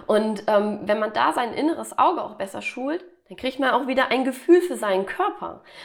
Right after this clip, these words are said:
Das ist mir ganz oft bei den Menschen auch passiert, in, als ich noch in der Praxis gearbeitet habe. Du hast sie auf die Liege gelegt, du hast gesagt, „Du liegst aber nicht gerade.“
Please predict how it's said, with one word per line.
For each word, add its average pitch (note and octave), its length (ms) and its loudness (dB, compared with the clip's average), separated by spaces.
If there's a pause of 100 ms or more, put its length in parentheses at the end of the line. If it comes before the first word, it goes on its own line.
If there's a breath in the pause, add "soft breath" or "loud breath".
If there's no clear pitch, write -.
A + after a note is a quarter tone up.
Das G#3 120 -2
ist A#3 80 -4
mir A3+ 140 0
ganz A3+ 240 -2
oft - 220 -4
bei G#3 100 -2
den G3 140 -4
Menschen A#3+ 340 -4
auch G#3 160 -10
passiert, G#3 320 -12
in, G3 260 -12
als G#3 160 -12
ich G3+ 80 -12
noch G3+ 120 -10
in G3 80 -10
der F#3+ 60 -8
Praxis - 380 -12
gearbeitet F3+ 520 -6
habe. G3+ 160 -6
Du G#3 40 -8
hast F#3+ 140 -8
sie G#3 80 -10
auf - 80 -14
die G3 80 -10
Liege C4+ 300 -2
gelegt, A#3+ 400 -6
du G3+ 40 -14
hast F#3+ 160 -16
gesagt, F#3+ 280 -10 (500)
„Du D3+ 60 -10
liegst G3+ 180 -6
aber D#3+ 140 -2
nicht A#3 200 -6
gerade.“ D#3 440 -6